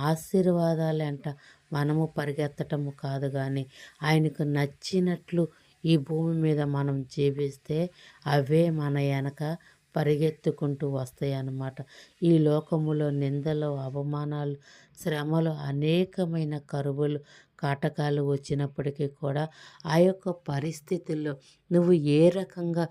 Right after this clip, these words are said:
ఉంటావా, నీ ప్రవర్తన ఏ విధముగా ఉంటుందా, నువ్వు దేవునిపైన ఆధారపడతావా, లేదంటే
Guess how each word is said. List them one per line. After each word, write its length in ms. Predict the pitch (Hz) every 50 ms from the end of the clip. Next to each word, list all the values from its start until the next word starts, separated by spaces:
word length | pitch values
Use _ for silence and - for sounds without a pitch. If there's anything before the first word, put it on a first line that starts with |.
| - - - - - - -
ఉంటావా, 520 | 147 147 143 143 165 151 151 147 147 143 143 143 - - - _ -
నీ 140 | 175 165 165 160 165 -
ప్రవర్తన 640 | 156 139 139 143 160 165 - - - 170 160 156 156 147 143 143 147 147
ఏ 60 | 151 156
విధముగా 540 | 160 160 147 160 151 151 151 143 151 147 143 139 143 143
ఉంటుందా, 320 | 139 - 147 135 147 143 - - - - - _
నువ్వు 220 | - 175 175 175 170 170 -
దేవునిపైన 720 | 165 156 160 165 175 185 190 196 196 - 196 190 175 170 156 143 139
ఆధారపడతావా, 960 | 143 143 135 156 156 165 160 160 - 151 143 143 - - 147 143 143 143 147 143 147 - - - - _ -
లేదంటే 640 | 175 160 156 156 147 151 143 143 135 139 - 160